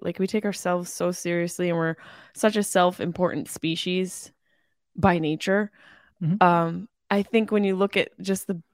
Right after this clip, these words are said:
Speaker 1: broader picture of everything, like, stuff like that happening, like, some guy with a fucking apocalyptic shirt, or even somebody with, like, a shirt that says something, "Oh, that shirt, th-, I'm offended by this." <laughs> Just the idea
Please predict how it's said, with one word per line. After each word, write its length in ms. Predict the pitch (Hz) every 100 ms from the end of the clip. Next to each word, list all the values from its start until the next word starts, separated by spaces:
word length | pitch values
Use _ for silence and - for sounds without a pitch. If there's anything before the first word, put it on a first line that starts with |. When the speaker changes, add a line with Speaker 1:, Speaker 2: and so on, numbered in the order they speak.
| _
Speaker 1:
broader 360 | 185 190 190 185
picture 380 | 208 185 202 185
of 80 |
everything, 600 | 180 170 170 175 175 170
like, 180 | 170 170
stuff 260 | - 185 -
like 160 | 165 165
that 200 | 160 -
happening, 420 | 147 - 151 127
like, 140 | 135
some 160 | 170 143
guy 260 | 185 180
with 120 | 156 139
a 80 | - _ -
fucking 300 | 214 208 180
apocalyptic 720 | - - 208 208 214 202 185
shirt, 320 | - - 226 185
or 160 | 165 - - -
even 280 | 302 302
somebody 380 | 285 262 214 220
with, 160 | 196 185
like, 140 | 175
a 60 | 175
shirt 260 | - 214
that 140 | 185 -
says 280 | 226 208 -
something, 400 | 214 214 214 208 - _
"Oh, 180 | 311 320
that 140 | 254 -
shirt, 240 | - 254 -
th-, 200 | - 202
I'm 160 | 240 262
offended 460 | 262 - 349 370 330
by 120 | 339
this." 240 | 339 285
<laughs> 80 | - - - - - - - - - - - - - - _ _ _ _ _ _ _ _ _ _ _ _ _ _ - - -
Just 280 | 480 - -
the 100 | 453 -
idea 760 | - 466 - - - - -